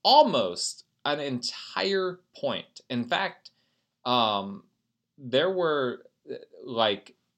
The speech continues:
moments where lenders couldn't even provide estimates. They had to wait because when, uh, when banks start shifting, uh, what their rates are going to be, which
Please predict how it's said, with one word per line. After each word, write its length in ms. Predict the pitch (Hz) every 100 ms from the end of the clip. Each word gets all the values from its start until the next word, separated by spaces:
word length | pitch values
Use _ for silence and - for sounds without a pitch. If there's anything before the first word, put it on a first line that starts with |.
| _ _ _ _ 131
moments 720 | 117 127 175 170 110 - - -
where 480 | 117 117 113 113 -
lenders 580 | 113 117 180 190 147 -
couldn't 360 | - 151 151 -
even 380 | 147 151 135
provide 440 | 120 123 127 123 -
estimates. 520 | 135 165 - 127 113
They 100 | 131
had 260 | 131 151 127
to 100 | 110
wait 460 | 104 127 165 -
because 440 | 120 120 120 147 - _ _ _ -
when, 360 | 120 123 120
uh, 480 | - 117 107 101 98 - - -
when 260 | 113 107
banks 320 | 117 139 147
start 300 | - 123 -
shifting, 840 | - 143 139 - 139 131 120 117 113 _ _ _ _ -
uh, 340 | 117 107 98
what 720 | 95 - - 110 123 - 123
their 640 | 113 110 107 104 104 104 95 120
rates 580 | 101 120 135 120 - -
are 240 | 107 107 101
going 420 | 95 104 101 98
to 100 | 98
be, 440 | 95 92 92 101 107
which 340 | 107 -